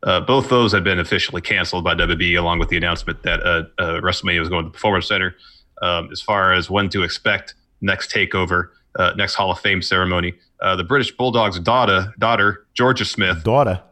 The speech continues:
Speaker 1: tweeted, quote, "Just a heads up, I have spoke with W W E and they are postponing the Hall of Fame for a later date. They're hoping to do it for SummerSlam." And she adds, "Which would be appropriate for my dad. Uh, thanks again for all your support. Let's all stay safe out there."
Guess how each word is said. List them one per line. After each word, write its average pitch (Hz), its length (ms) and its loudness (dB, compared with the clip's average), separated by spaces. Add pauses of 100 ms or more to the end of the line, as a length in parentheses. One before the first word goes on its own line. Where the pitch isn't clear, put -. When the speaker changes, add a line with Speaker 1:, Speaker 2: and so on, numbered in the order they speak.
(540)
Speaker 1:
tweeted, 104 360 0
quote, 123 300 2
"Just 127 260 0
a 120 40 2
heads 117 260 0
up, 117 240 4
I 104 80 4
have 98 100 2
spoke 123 240 0
with 92 160 -6
W 98 200 0
W 95 160 0
E 98 40 2
and 87 120 0
they 92 60 2
are 95 100 2
postponing 113 520 -2
the 92 80 0
Hall 101 200 2
of 90 100 -4
Fame 98 220 -2
for 90 160 -8
a 87 40 -6
later 107 260 0
date. 95 280 -2 (300)
They're 92 100 -4
hoping 107 200 -2
to 98 60 -2
do 98 180 -4
it - 120 -8
for 101 80 -6
SummerSlam." 127 720 0 (600)
And - 80 -18
she 90 180 -2
adds, 90 180 0
"Which 90 140 -10
would - 60 -16
be 92 80 -2
appropriate 98 420 -4
for - 100 -10
my 92 140 0
dad. 85 320 -2 (320)
Uh, 87 240 0
thanks 107 220 -4
again 107 200 -2
for 101 120 -6
all 104 100 2
your 104 60 -2
support. - 520 -6 (160)
Let's - 160 -10
all 104 140 0
stay 95 260 -2
safe 110 360 -2
out 85 200 -4
there." - 160 -10